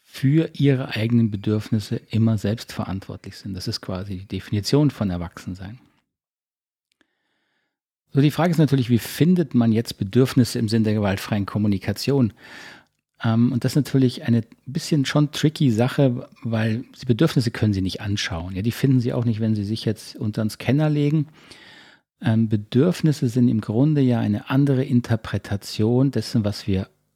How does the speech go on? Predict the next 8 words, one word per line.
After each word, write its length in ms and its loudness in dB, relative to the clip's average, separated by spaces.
als 280 -8
Gefühle 540 0
erleben. 520 -10
Und 160 -2
deswegen 520 0
finden 720 -2
Sie 220 -6
auch 400 -6